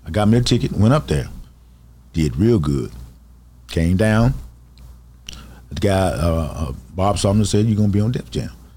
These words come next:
And I said, "Okay." So I get back to Dallas. We're on the Tom Joyner show. I s-, whispered to Dom-, Tom Joyner about it. He said, "Can we talk about it?" I said, "No, we can't talk about it." And then, uh,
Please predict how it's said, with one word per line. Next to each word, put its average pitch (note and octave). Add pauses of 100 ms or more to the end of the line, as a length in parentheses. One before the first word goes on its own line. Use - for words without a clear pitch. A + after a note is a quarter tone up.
(520)
And D#2+
I E2
said, -
"Okay." A2 (640)
So -
I -
get F#3+
back G2+
to F#2+
Dallas. G#2+ (1000)
We're G2
on F2
the F2
Tom F#2
Joyner A2
show. B2 (1400)
I E2
s-, D#2
whispered G#2
to A#2+
Dom-, G#2+ (100)
Tom G#2+
Joyner B2
about F#2
it. - (1080)
He E2
said, -
"Can D2+
we D2
talk F#2+
about G#2+
it?" -
I -
said, -
"No, -
we -
can't -
talk -
about -
it." - (1160)
And D2+
then, F#2+
uh, E2